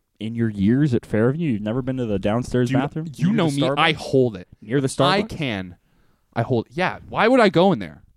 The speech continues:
Speaker 2: Ew, dude.
Speaker 1: Alex, you have to. Yeah, that's, this is what we were talking about. I was saying, I don't think poops get better with age. You're just gonna have to learn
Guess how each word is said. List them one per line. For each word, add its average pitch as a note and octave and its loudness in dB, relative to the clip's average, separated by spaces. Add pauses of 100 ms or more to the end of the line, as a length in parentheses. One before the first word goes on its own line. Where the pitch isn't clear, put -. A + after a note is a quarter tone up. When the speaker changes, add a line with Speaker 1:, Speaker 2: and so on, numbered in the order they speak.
(100)
Speaker 2:
Ew, F#3+ 4
dude. F#2+ -8
Speaker 1:
Alex, A#2 -4
you B2+ 4
have D3+ -2
to. D3 0
Yeah, F3+ 2
that's, G#3+ -8
this A#3 0
is - -2
what G#3 0
we E3 2
were E3 4
talking G3 0
about. A2 0 (400)
I D3+ 0
was E3+ 4
saying, A3+ 4
I F#3+ 4
don't C#4 4
think C#4+ -2
poops B3 2
get D#3+ 2
better E3 4
with C3 4
age. D3 2
You're B2+ 2
just D3 0
gonna E3 -8
have D#3+ -12
to C#3 -4
learn C3+ 0